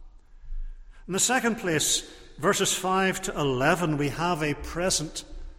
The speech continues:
crisis. A present crisis.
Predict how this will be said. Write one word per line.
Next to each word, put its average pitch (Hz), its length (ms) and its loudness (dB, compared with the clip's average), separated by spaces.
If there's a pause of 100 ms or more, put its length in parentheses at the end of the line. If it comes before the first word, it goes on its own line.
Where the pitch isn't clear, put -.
(300)
crisis. - 880 -2 (920)
A 127 40 -6
present 208 500 -2
crisis. - 1120 -6